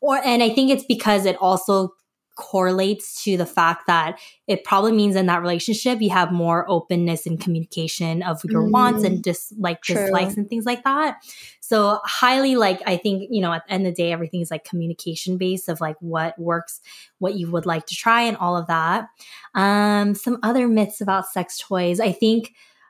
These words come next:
Speaker 1: um, oh, maybe, like, uh, things about Kegels, which is,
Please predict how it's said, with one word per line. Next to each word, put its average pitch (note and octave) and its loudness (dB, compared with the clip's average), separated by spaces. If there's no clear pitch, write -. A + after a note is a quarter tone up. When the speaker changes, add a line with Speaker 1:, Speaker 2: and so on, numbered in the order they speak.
Speaker 1:
um, F3 0
oh, D4 4
maybe, C#4+ 4
like, D4 2
uh, F#3 2
things A#3 4
about F#3 2
Kegels, A3+ 0
which G#3+ 2
is, F3+ -2